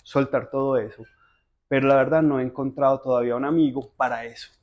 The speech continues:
porque el hombre no habla de sentimientos. ¿Tú quieres ver dos hombres hablando de sus sentimientos? Simplemente poner una pantalla de fútbol o, no, o, o van a ver un partido de fútbol y van a decir, "Parcero, no, imagínate que me terminó mi novia". Pues puta, gol.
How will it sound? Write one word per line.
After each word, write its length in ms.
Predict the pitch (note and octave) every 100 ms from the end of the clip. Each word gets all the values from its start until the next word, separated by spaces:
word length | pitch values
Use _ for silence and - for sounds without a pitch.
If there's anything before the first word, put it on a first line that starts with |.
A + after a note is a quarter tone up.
| _
porque 220 | C3 C#3+
el 60 | C3+
hombre 240 | B2+ C3
no 200 | C#3+ C#3+
habla 140 | D3
de 60 | C3+
sentimientos. 560 | A#2+ - B2 A#2 A#2+ -
¿Tú 80 | -
quieres 240 | D#3+ E3+
ver 240 | E3+ E3+
dos 200 | C#3+ E3 E3+
hombres 200 | D#3+ D3+
hablando 300 | C#3 C3 D3+
de 40 |
sus 80 | C#3
sentimientos? 560 | C3+ - E3 F3+ F3 -
Simplemente 600 | B2+ - D3 C#3+ - D3+ _ _ _
poner 180 | - D#3
una 180 | D#3+ -
pantalla 380 | D3 C3+ C#3 D3+
de 100 | D3+
fútbol 400 | - C#3 D#3 D3
o, 40 |
no, 180 | B2 B2
o, 440 | A#2 C#3 C3+ B2+ C3
o 20 |
van 100 | B2+
a 60 | B2+
ver 120 | C3+
un 100 | C3+
partido 340 | - C#3+ E3+ F3+
de 60 |
fútbol 400 | E3+ F#3+ D#3 D#3+
y 40 | E3
van 140 | D3
a 100 | E3+
decir, 240 | F3 G3+ F#3+ - _ _ _
"Parcero, 400 | D3 D3+ G#3 F#3
no, 80 | G#3
imagínate 380 | F#3 E3+ F3
que 80 | -
me 100 | F3
terminó 340 | E3+ D#3 D#3 D#3
mi 140 | F#3
novia". 440 | G#3 E3 C3 C3 - _ -
Pues 120 | C3+
puta, 220 | F3 D3+
gol. 260 | C3 C#3+ -